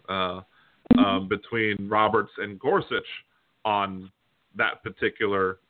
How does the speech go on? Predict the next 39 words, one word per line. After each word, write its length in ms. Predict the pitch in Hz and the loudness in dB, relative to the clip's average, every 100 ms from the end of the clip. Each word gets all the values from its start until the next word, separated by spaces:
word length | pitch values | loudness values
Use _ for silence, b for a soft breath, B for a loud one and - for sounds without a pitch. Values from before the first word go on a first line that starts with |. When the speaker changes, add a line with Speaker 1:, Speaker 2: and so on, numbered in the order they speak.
| - | -8
Speaker 1:
ruling, 260 | 110 101 98 | -4 -2 -2
and 80 | |
I 40 | 95 | -6
forget 320 | - - 135 - | -8 -4 -4 -4
what 160 | 104 98 | -6 -8
it 100 | 85 | -10
was, 300 | 95 80 85 | -12 -14 -6
but 120 | 113 | -2
it 20 | |
was 100 | 127 | 0
another 300 | 123 123 127 | 0 0 2
one 140 | 117 110 | 2 2
of 100 | 107 | 0
the 180 | 101 - _ _ _ | -2 -8 _ _ _
six, 160 | - - - - | -2 -2 -6 -4
I 80 | 92 | -2
think 160 | 131 117 | 0 0
it 40 | |
was 100 | 110 - | 0 2
five 200 | 104 95 | 2 2
four, 200 | 101 95 95 85 | 2 2 2 0
I 40 | |
think 120 | 101 175 | 0 2
it 60 | |
was, 80 | 127 | 2
might 120 | 139 | 0
have 60 | 113 | -2
been 140 | 104 | -4
six 160 | - - - | -6 -8 -6
three, 320 | 107 101 98 B B - 113 | -2 -2 -2 B B -10 -6
I 60 | |
think 220 | 104 139 127 | -2 0 2
it 40 | |
was 220 | 117 117 101 | 2 2 2
with 140 | 107 107 | -2 -2
the 120 | 107 | -2
other 240 | 101 104 92 101 | 0 0 -4 -6
liberal 500 | 104 104 104 95 92 _ | -2 -2 -2 -6 -10 _
justices, 560 | - 139 - 98 85 | -4 -4 -4 -12 -10